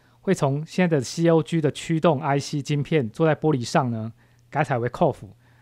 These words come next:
就是在晶片放在 film 上，就是那个软性材质上，未来的扣幅的用量会增加。高阶手机呢，未来都想要采用高单价的amoled的面板，生产制造过程呢，会有良率的问题，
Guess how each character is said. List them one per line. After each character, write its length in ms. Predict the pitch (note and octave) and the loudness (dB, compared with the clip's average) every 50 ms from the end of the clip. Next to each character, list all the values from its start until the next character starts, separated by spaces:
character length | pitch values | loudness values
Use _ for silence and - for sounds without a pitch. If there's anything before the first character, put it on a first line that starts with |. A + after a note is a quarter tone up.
| _ _ | _ _
就 100 | - F3 | -2 0
是 40 | F3 | 2
在 100 | E3 F3 | 4 2
晶 180 | D#3+ - F3 D#3+ | 2 2 0 2
片 200 | D3 F3 E3 B2+ | 4 2 2 2
放 120 | - D#3 | 2 0
在 140 | D#3 D#3+ D3 | 2 2 0
film 340 | - - - F3 D3+ A#2 G#2 | 0 2 0 2 2 0 -2
上， 240 | - - D3+ A#2+ G2+ G#2 | -4 -4 -4 -4 -4 -4
就 120 | - D3 | -4 -4
是 80 | D3 D3+ | -2 -2
那 80 | D#3 | -2
个 80 | D3 C#3 | -2 -2
软 200 | B2 A#2+ G2+ G#2 | -2 -4 -6 -6
性 160 | - D#3+ C#3 | -4 -4 -4
材 160 | - - A#2 | -4 -6 -8
质 120 | A2+ B2 A#2 | -8 -8 -10
上， 280 | A2 - D#3+ A#2+ F#2+ - _ _ _ _ _ _ _ _ _ _ | -6 -4 -4 -4 -6 -10 _ _ _ _ _ _ _ _ _ _
未 160 | - G#3 G3 E3 | 2 4 4 4
来 100 | C3 B2 | 4 2
的 60 | C3 | 0
扣 180 | - - F3+ | 0 0 0
幅 80 | C3 C3+ | 0 2
的 80 | B2+ C#3 | 0 0
用 160 | D#3 D3 D3 | 2 2 2
量 140 | D3 C3+ B2+ | 2 2 0
会 100 | C#3 C3 | 0 -2
增 220 | - C3+ A#2 A2+ | -2 -4 -4 -4
加。 340 | A2 C3 A#2 G#2+ G#2+ G#2 - _ _ _ _ _ _ _ _ _ _ - - _ _ _ _ _ _ _ _ _ _ | -4 -4 -6 -6 -8 -12 -16 _ _ _ _ _ _ _ _ _ _ -20 -20 _ _ _ _ _ _ _ _ _ _
高 120 | - A3 | 0 2
阶 120 | G#3+ B3+ A#3 | 4 4 4
手 180 | - E3+ C#3+ | 4 4 2
机 180 | C3 D3 F#3 F#3+ | 4 4 4 4
呢， 160 | F#3 F#3 F#3 | 6 6 6
未 140 | G3 A3 G#3 | 6 6 6
来 100 | E3 D3+ | 6 4
都 120 | D#3 F3 | 4 2
想 180 | D#3+ - A#2+ A#2+ | 2 0 -2 -4
要 60 | B2 | -4
采 180 | - - A#2+ B2+ | -6 -4 -2 0
用 180 | D#3 E3+ D#3+ | 0 0 0
高 160 | - - D#3 | 2 2 2
单 180 | D#3 D#3 D#3 D#3+ | 4 4 4 4
价 140 | D3 E3 D#3 | 4 4 2
的 160 | C3+ C3 E3 | 2 2 2
amoled 280 | E3+ F3+ E3+ D3+ C3+ B2 | 4 4 4 4 2 2
的 80 | A#2+ | 0
面 220 | B2 D3+ D#3+ C#3 B2 | 0 2 2 0 0
板， 240 | A#2 A2+ G2 G2 - _ _ _ _ _ _ _ _ _ _ _ _ _ _ _ | -2 -6 -8 -12 -16 _ _ _ _ _ _ _ _ _ _ _ _ _ _ _
生 180 | _ - G3 G3+ | _ -2 2 2
产 200 | F#3 E3+ C3 A#2+ | 4 2 2 0
制 120 | - F3+ | 0 2
造 160 | E3+ F#3 D#3+ | 4 4 4
过 160 | - - E3+ | 6 4 2
程 200 | D3 - C3+ A#2 | 2 2 -2 -4
呢， 100 | A#2+ A2 | -4 -2
会 140 | A2+ E3+ F3 | 2 4 4
有 40 | C#3+ | 4
良 200 | B2 A#2+ A2 C3 | 2 0 -2 0
率 100 | D3+ D3+ | 0 0
的 80 | C3+ B2+ | 2 2
问 180 | D3 D3 B2+ | 2 2 0
题， 360 | A#2 - A2+ G2 G2+ G2+ G#2 | -2 -4 -10 -14 -14 -14 -16